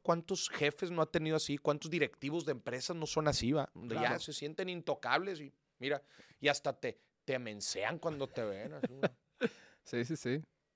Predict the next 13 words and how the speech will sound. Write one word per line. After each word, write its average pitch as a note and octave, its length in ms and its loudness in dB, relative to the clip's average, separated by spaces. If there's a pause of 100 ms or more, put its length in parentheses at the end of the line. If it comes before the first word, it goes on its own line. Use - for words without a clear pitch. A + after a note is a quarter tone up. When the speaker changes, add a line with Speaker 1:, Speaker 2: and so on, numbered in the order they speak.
(640)
Speaker 1:
Te C#3+ 160 4
conocía, A2 760 -8
güey. F3 160 -12
Speaker 2:
Híjole. - 100 -16
Speaker 1:
Te, - 160 2
mira, G#3+ 340 10 (140)
el C#3+ 100 4
famoso, D3+ 420 6 (220)
"Te G2+ 180 2
llamaba, F2 680 -4
güey". - 160 -6 (140)
Speaker 2:
Te A2+ 220 2
llamaba. - 520 -6